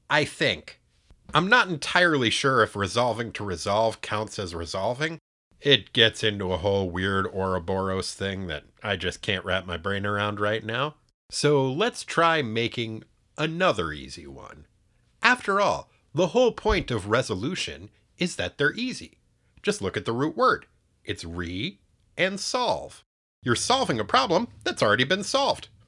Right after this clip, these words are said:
What could be easier than that? So, let's look at last year and resolve a problem that we've already addressed. Last year, I resolved to not talk about bears in these intros. And looking back at my track record,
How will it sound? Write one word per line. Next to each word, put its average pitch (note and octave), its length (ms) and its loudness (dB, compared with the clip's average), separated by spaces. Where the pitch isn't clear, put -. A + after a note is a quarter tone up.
What D3 160 6
could C3+ 160 0
be A2+ 180 2
easier D3 320 2
than G#3+ 200 -2
that? C#4+ 260 0
So, - 400 4
let's A2+ 320 6
look G2 240 0
at D#2+ 140 -8
last C#3 340 2
year C3 280 2
and G2 500 4
resolve D3+ 1080 0
a A3+ 100 6
problem A2 460 2
that C3 120 2
we've D#3 200 2
already A2+ 320 2
addressed. - 500 -2
Last C3+ 360 4
year, F#2+ 320 -2
I F#2 140 6
resolved F#2+ 680 0
to C#3 120 -2
not E2+ 400 -4
talk - 300 -4
about G2 360 2
bears A2+ 440 2
in F2+ 180 -6
these G#2 240 -2
intros. - 640 -6
And A2 240 6
looking G#2+ 440 2
back G2+ 300 4
at F#2+ 140 2
my F#2 160 4
track E3 400 -2
record, F3+ 380 2